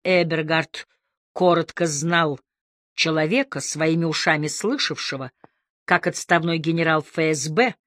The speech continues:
серьезно взошедший на федеральный уровень по внешнеторговой части, принимая в подарок лёгкую, несмотря на длину,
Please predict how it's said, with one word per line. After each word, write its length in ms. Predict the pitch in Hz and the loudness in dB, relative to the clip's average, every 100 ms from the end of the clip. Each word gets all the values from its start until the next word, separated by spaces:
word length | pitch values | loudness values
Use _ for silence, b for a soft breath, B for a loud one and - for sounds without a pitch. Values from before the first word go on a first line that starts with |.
| _ _ _ _ | _ _ _ _
серьезно 840 | - - 208 208 220 220 143 151 143 | -10 0 2 4 6 6 4 -4 -6
взошедший 760 | 131 175 175 208 185 - 147 | 0 2 2 0 -2 -2 -4
на 140 | 147 143 | -4 -4
федеральный 680 | 170 160 170 165 160 160 - | -2 0 4 4 4 -2 -2
уровень 480 | 185 156 139 135 - _ _ _ _ - | 0 0 -2 -4 -8 _ _ _ _ 2
по 140 | 175 | 4
внешнеторговой 920 | 170 190 - 175 170 160 160 160 151 | 4 2 2 -2 0 0 2 0 0
части, 640 | 143 - 247 - - 135 - _ _ _ _ _ _ _ - | 0 0 0 -2 -8 -10 -12 _ _ _ _ _ _ _ -4
принимая 460 | 196 214 208 202 | 0 4 6 4
в 100 | 185 | 4
подарок 600 | - 202 196 196 185 - _ _ _ - | 2 4 4 4 0 -12 _ _ _ -2
лёгкую, 760 | 220 294 254 - _ 151 147 | 4 6 6 2 _ -2 -2
несмотря 600 | 156 156 175 175 175 165 | -2 -4 0 0 2 2
на 160 | 151 165 | 2 -2
длину, 520 | 160 185 185 180 143 | 2 2 2 0 -2